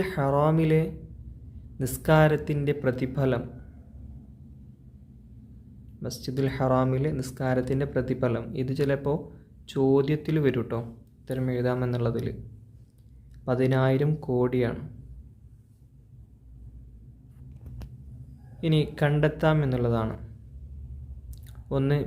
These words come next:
മിഅ്റാജ് രാവ്. എന്നാണ് മിഅ്റാജ് രാവ്? മിഅ്റാജ് രാവും താസുറ, ആശുറ, അതുപോലെ തന്നെ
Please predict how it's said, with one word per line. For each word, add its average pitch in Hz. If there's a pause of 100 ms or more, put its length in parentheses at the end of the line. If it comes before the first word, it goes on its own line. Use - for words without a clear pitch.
മിഅ്റാജ് 147
രാവ്. 117 (800)
എന്നാണ് 131 (100)
മിഅ്റാജ് 120
രാവ്? - (840)
മിഅ്റാജ് 135
രാവും 127 (120)
താസുറ, 127 (320)
ആശുറ, 123 (380)
അതുപോലെ 127 (100)
തന്നെ 123